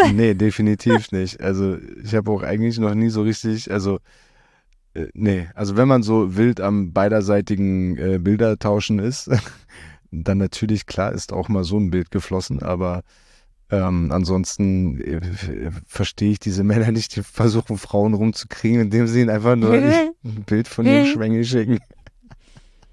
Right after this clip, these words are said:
Speaker 2: Ah, herrlich. Hier, guck mal, willst du? <laughs>
Speaker 1: Machen die das vielleicht, weil sie halt, wenn sie ein Bild von ihr, von der Punani bekommen würden, halt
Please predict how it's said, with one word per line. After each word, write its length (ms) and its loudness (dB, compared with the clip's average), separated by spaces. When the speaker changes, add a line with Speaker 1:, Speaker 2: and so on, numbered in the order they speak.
Speaker 2:
Ah, 260 0
herrlich. 480 -2
Hier, 160 4
guck 220 2
mal, 240 6
willst 220 2
du? 120 6
<laughs> 20 6
Speaker 1:
Machen 280 2
die 80 4
das 140 4
vielleicht, 460 0
weil 240 4
sie 180 0
halt, 240 4
wenn 140 0
sie 160 0
ein 260 -6
Bild 180 0
von 260 0
ihr, 380 2
von 500 -2
der 440 2
Punani 460 2
bekommen 420 0
würden, 400 0
halt 340 0